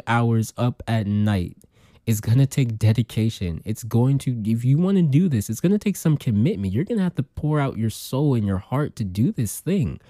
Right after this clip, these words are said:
I promise y'all. That's one thing you can count on. That's one thing that is guaranteed.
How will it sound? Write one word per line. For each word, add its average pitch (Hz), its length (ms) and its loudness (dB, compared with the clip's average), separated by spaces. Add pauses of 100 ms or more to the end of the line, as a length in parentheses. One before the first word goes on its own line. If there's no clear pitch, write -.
(120)
I - 60 -20
promise 180 400 0
y'all. 92 220 -6 (600)
That's 135 160 -4
one 135 300 6
thing 127 340 4
you 117 220 2
can 117 200 2
count 156 340 0
on. 78 340 -6 (1200)
That's 135 180 2
one 135 340 6
thing 123 460 2
that 113 200 0
is 101 200 -2
guaranteed. 107 920 2